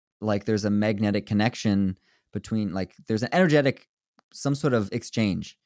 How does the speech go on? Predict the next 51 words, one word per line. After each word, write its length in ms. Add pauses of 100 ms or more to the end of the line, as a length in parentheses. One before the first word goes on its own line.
(240)
when 260
your 140
feet 440
are 320 (140)
on 240
grass 560
or 340
soil 600
or 200
something 540
and 100 (320)
you're 80
touching, 300
even 240
hugging 400
a 40
tree, 380
legitimately 600
touching 440
a 40
tree 420 (760)
will, 440
will 260
change 380
your 80
biology. 480 (1900)
So 140
you 160
can't, 340
you 120
can't 220
hear 220
me 260
say 260
that 220
and 140
then 120
go, 280
"Oh, 260
well, 220
it's 140
fine 240
that 100
we 120
live 180
inside." 360
You 80
know 60
what 80
I 40
mean? 260